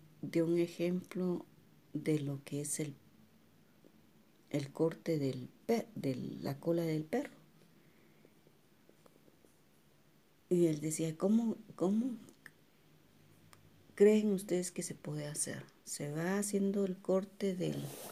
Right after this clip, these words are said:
de la cola del perro por pedacitos o de un solo?". Pues todos pensamos que de un solo, ¿verdad? Porque es muy doloroso que cada vez que se le corte un pedazo esté sufriendo el pobre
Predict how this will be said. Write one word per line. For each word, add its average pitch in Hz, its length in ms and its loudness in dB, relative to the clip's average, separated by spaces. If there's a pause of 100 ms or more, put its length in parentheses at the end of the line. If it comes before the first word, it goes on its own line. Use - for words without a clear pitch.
(200)
de 151 100 -6
la 143 180 -6
cola 202 260 2
del 190 140 2
perro 185 300 -2
por 160 260 -8
pedacitos 160 840 -4 (160)
o 127 200 -10
de 131 120 -6
un 139 220 -2
solo?". 135 440 -6 (1400)
Pues - 460 -6 (1600)
todos 170 340 4
pensamos 151 580 -2
que - 120 -6
de 131 100 -4
un 135 140 -2
solo, 147 360 -2
¿verdad? - 300 -8
Porque - 240 -8
es 143 60 -4
muy 160 200 2
doloroso 143 580 -2
que - 120 -12
cada 143 300 -6
vez 151 240 -6
que - 100 -8
se - 120 -6
le 135 100 -8
corte 151 300 -6
un 165 100 -4
pedazo - 460 -6 (480)
esté 131 280 -4
sufriendo 135 480 0
el 139 100 -2
pobre 135 640 -8